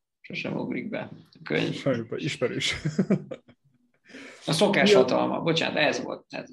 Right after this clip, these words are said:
Speaker 1: szokás
Speaker 2: Szokás
Speaker 1: hatalma.
Speaker 2: hatalma. Aha.
Speaker 1: Nagyon jó könyv, mindenkinek ajánlom.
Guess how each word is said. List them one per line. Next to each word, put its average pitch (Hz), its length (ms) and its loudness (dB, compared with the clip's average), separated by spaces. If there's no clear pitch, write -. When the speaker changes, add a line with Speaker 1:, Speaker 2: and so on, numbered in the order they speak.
Speaker 1:
szokás - 400 0
Speaker 2:
Szokás - 40 2
Speaker 1:
hatalma. 135 420 -4
Speaker 2:
hatalma. - 300 -14
Aha. 127 300 -8
Speaker 1:
Nagyon 160 400 6
jó 135 180 2
könyv, 127 180 -6
mindenkinek 127 440 -6
ajánlom. - 320 -10